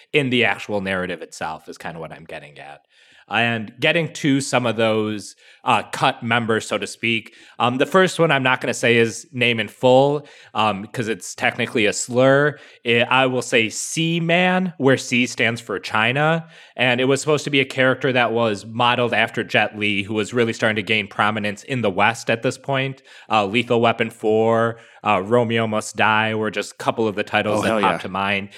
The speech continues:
Speaker 2: <laughs> Romeo Must Die, one of my favorite bad films.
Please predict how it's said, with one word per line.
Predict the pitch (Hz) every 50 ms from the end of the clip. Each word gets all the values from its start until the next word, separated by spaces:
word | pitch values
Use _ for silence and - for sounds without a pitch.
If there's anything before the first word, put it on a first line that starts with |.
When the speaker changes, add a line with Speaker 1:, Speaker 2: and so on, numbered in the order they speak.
| - - _ -
Speaker 2:
<laughs> | - - - - - 571 698 659 - - - - - - - - - - - - -
Romeo | 131 139 139 135 120
Must | 113 110 107 -
Die, | - 123 113 101
one | 95 101 107 107
of | 95
my | 104 98
favorite | 90 - 110 110 107 95 101 92 82
bad | - 92 92 90 92
films. | 95 98 95 87 82 82 - - -